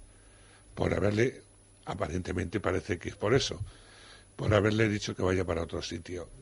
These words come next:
Empieza eso a más, y a partir de ahí tampoco os puedo contar mucho más, porque si no me cargo la película.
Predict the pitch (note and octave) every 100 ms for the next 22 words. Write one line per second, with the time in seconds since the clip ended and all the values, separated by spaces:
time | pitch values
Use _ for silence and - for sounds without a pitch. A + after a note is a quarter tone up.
0 | - - B2+ A2+ G2 G2+ A2+ - B2 A2
1 | - A#2 A#2+ C#3 - - - - - -
2 | - - F#2+ F2+ D#2+ E2+ F#2+ E2 E2+ D2+
3 | - E2 E2 D#2+ - D#2+ - - A#2 C3
4 | G#2 F2 F#2+ F#2+ E2+ F2+ E2+ D#2 D#2 -
5 | - - F2+